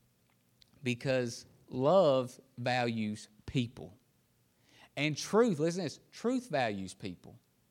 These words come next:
If your truth is harsh, if it's condemning. Now listen, I'm not saying it's just pie in the sky and we never correct anyone, we never, we never, uh, call people to repent and things like that.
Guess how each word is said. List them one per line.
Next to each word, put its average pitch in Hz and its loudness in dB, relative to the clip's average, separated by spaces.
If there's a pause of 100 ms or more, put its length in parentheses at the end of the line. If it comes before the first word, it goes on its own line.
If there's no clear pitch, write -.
(340)
If 151 2
your 196 6
truth 214 0
is 127 -2
harsh, 175 0 (240)
if 139 -2
it's 135 -6
condemning. 165 -2 (280)
Now 175 4
listen, 202 4
I'm 175 0
not 208 2
saying 190 2
it's 139 0
just 147 -2
pie 165 4
in 165 0
the 151 -2
sky 156 0
and 139 -2
we 135 0
never 139 0
correct 147 2
anyone, 151 -2
we 127 -4
never, 127 0 (300)
we 135 2
never, 135 0
uh, 120 2
call 156 4
people 156 -4
to 139 -8
repent 160 -4
and 135 -6
things 143 0
like 131 2
that. 196 2